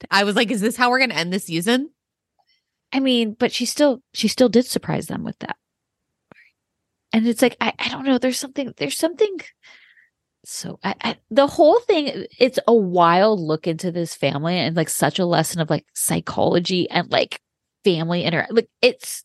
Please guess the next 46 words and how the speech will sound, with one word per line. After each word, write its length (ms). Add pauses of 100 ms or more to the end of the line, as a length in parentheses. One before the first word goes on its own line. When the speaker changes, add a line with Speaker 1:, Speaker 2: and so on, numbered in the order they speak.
Speaker 2:
nothing 500
feels 300
normal. 360
And 180
yet 180
it's 180
so 180
normal 340
for 160
them 180
on 160
everything. 400 (140)
Do 100
you 60
know 60
what 100
I 60
mean? 340 (960)
Speaker 1:
I 140
think 280
it's, 220
like, 180
a 40
very 260
traditional 560
family 400
in 100
a 60
lot 180
of 80
senses. 640
Like, 280 (520)
you 220
have 200
to 120
listen 500
to 120
the 80
parents. 920
Speaker 2:
Yeah. 340
Speaker 1:
You 460
have 400
to 220
obey 400
your 140
parents. 840